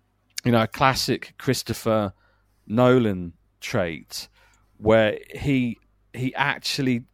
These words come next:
quite often, I mean, in, Oppenheimer's the, the most recent quoted film, but, you know, he did it in,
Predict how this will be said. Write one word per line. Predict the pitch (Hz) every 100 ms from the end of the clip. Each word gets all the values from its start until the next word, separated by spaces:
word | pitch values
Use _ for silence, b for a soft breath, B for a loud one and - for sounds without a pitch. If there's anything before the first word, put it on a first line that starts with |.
| _ _ _ _ _ _ _
quite | - 151 139 135
often, | - 131 117 - 95
I | 107
mean, | 113 120
in, | 120 - -
Oppenheimer's | 131 - 117 117 113 107 104 -
the, | 107 98
the | 90
most | 101 107 98 110
recent | 107 - 98 90 - _
quoted | - 107 95 - 95
film, | - 95 90 87
but, | 90 98 - b b b b
you | 113
know, | 98
he | 107
did | 110 107
it | 101
in, | 113 95 92